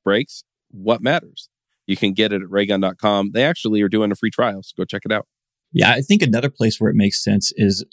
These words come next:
Speaker 2: similar to what you were talking about, Jonathan, with the microservices, but where you have a mix of some microservices that are externally exposed and some that are internally exposed.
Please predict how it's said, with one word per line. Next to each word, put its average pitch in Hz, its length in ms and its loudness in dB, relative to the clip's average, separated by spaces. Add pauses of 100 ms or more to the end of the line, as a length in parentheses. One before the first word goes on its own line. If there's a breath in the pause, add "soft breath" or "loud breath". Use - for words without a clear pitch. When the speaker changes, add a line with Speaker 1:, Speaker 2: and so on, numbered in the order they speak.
(200)
Speaker 2:
similar 147 380 2
to 123 60 2
what 117 240 0
you 120 100 4
were 110 340 2 (180)
talking 107 220 2
about, 104 260 4
Jonathan, 107 480 4
with 98 180 2
the 101 120 0
microservices, 107 1040 2
but - 120 -4
where 110 120 4
you 120 140 2
have 110 220 0
a 104 60 4
mix 107 420 4
of 104 220 0 (560 soft breath)
some 139 280 2
microservices 120 840 0
that 107 180 4
are 98 540 0 (340)
externally 120 540 2
exposed 117 640 2
and 101 120 4
some 110 340 4
that 104 160 2
are 101 340 0
internally 107 680 4
exposed. 113 800 0